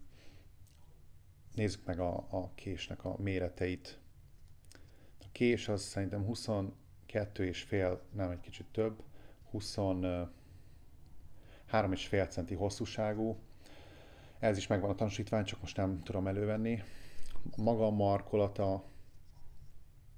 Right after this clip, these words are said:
az, ö, szerintem tizenegy centi. Én, nekem nagy kezem van, egy picit talán lehetne nagyobb, de elboldogulok majd ezzel, úgy érzem.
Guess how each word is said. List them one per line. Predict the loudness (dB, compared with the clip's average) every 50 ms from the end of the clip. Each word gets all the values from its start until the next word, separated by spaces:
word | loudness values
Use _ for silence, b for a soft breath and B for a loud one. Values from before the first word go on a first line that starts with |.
| -14 -10 -6
az, | -4 -4 -2 -2 -2 -4 -4 -4 -2
ö, | -2 -2 -2 -4 -6
szerintem | -4 -4 -2 0 0 0
tizenegy | 2 2 2 4 4 4 4 2 2
centi. | 0 0 0 0 0 0 0 0 0 -2 -4 -6 B B B B B B B B B B
Én, | B 0 2 2
nekem | 2 2 2 2 4
nagy | 4 4 4 4
kezem | 2 2 2 2 2 4
van, | 6 6 6 4
egy | 4 0
picit | 0 4 4 4 4 6 4 2 2 4 4
talán | 4 6 6 6 4 4 2 2 0 -4 B B B B B B B
lehetne | 12 12 12 12 10 8
nagyobb, | 8 6 6 6 6 6 4 2
de | 4 6 6 6 6 4 B B B B B B B B B B B B B B B -12 -12 -12 -10 -10 -10 -10 -10 -12 -12 -10 -6 0
elboldogulok | 4 6 6 6 6 4 0 0 2 4 4 4 4 4 4 4 2 2 0
majd | 0 0 2 2
ezzel, | 2 0 0 0 0 0
úgy | 0 2 2
érzem. | 2 2 2 2 2 2 2 2